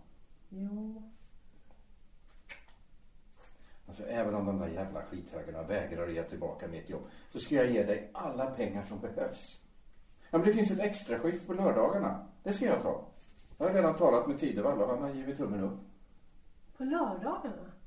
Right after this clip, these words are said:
Speaker 2: Ja, som jag sa.
Speaker 1: Men jag trodde att vi skulle vara fria på helgerna.
Speaker 2: Men jag kommer ju tillbaka dit efter fyra.
Speaker 1: Ja, men jag trodde
Speaker 2: Men tro inte så jävla mycket. Det blir bättre så här. Ingen jävel ska kunna stoppa mig. Alltså, du måste fatta att för en karl är
Speaker 1: Är
Speaker 2: det
Speaker 1: du
Speaker 2: viktigt.
Speaker 1: hungrig?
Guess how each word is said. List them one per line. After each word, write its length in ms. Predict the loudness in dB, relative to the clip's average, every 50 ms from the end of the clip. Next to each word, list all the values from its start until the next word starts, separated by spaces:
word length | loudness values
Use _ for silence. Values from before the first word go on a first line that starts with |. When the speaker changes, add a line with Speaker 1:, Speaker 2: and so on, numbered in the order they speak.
| -20 -20 -20 -14 -8
Speaker 2:
Ja, 240 | -6 -4 -2 -2
som 180 | -4 -4 -2 0
jag 100 | 0 2
sa. 360 | 4 4 4 2 2 0 -6 -12 -18 -20 -20 -20 -20 -20 -20 -20 -20 -20 -20 -20 -20 -20 -20 -20 -20 -20 -20 -8 2
Speaker 1:
Men 120 | 6 8 8
jag 180 | 8 6 2
trodde 240 | 0 0 0 0 2
att 100 | 2 0
vi 40 | 0
skulle 160 | 0 0 0
vara 100 | 0 -2
fria 420 | -2 -2 -2 0 0 0 0 -2
på 160 | -2 -4 -4 -4
helgerna. 280 | -4 -2 -4 -6 -8 -10 -12 -14 -18 -20 -20 -20 -20 -18 -16 -14
Speaker 2:
Men 120 | -10 -6
jag 100 | -6 -6
kommer 220 | -4 -4 -2 -2 -2
ju 60 | -2
tillbaka 400 | -2 -2 0 0 0 0 0 0
dit 180 | 0 2 2 0
efter 220 | 0 -2 -2 -6
fyra. 520 | -6 -6 -4 -4 -4 -4 -4 -4 -4 -4 -6 -10 -14 -18 -20 -20 -20 -20 -16
Speaker 1:
Ja, 200 | -16 -14 -12 -10 -10
men 160 | -8 -8 -8
jag 120 | -8 -8 -6
trodde 320 | -4 -4 -2 -2 -4 -4 -6 -8
Speaker 2:
Men 100 | -12 -12
tro 380 | -10 -4 2 6 8 8 10 8
inte 160 | 8 6 4
så 140 | 0 -4 -2
jävla 360 | 0 0 0 2 2 0 0
mycket. 260 | 0 0 -2 0 2
Det 60 | 2 4
blir 200 | 4 4 6 8
bättre 400 | 8 8 6 6 0 0 0 2
så 100 | 2 2
här. 300 | 2 0 -2 -4 -6 -10 -14 -18 -20 -20 -16 -6
Ingen 260 | 0 2 2 2 4 6
jävel 380 | 10 10 10 10 8 4 2
ska 120 | 0 -2 0
kunna 180 | 2 2 2
stoppa 400 | 2 4 4 4 4 4 6 4
mig. 180 | 4 4 4 -2 -2 4
Alltså, 200 | 6 6 8 10
du 120 | 12 12 12
måste 300 | 12 12 10 8 6 6
fatta 340 | 6 6 6 6 6 4
att 60 | 6 6
för 80 | 6
en 100 | 4 6
karl 240 | 10 10 10 12 12
är 40 | 10
Speaker 1:
Är 80 | 12
Speaker 2:
det 60 | 12 12
Speaker 1:
du 60 | 12
Speaker 2:
viktigt. 140 | 12 12 12
Speaker 1:
hungrig? 380 | 12 12 12 12 10 6 0